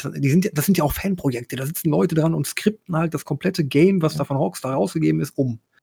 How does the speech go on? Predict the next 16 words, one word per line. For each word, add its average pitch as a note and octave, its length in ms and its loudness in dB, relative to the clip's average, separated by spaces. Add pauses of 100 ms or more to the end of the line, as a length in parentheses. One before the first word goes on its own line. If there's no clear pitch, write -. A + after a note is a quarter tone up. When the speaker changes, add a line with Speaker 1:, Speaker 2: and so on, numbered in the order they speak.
(500)
Speaker 1:
Ähm, C3 380 2 (320)
aber B2+ 160 4
das C3+ 120 -2
ist C3+ 100 -6
schon C3+ 160 4
so G#3+ 260 8
gut C#3 280 2
gemacht C3+ 520 2
und, C3 300 -2
ähm, C3 480 2 (120)
das F3+ 180 0
ist, - 240 -8
das F3 100 0
kommt - 220 -4
schon, F3 240 -2
schon, D3 320 -4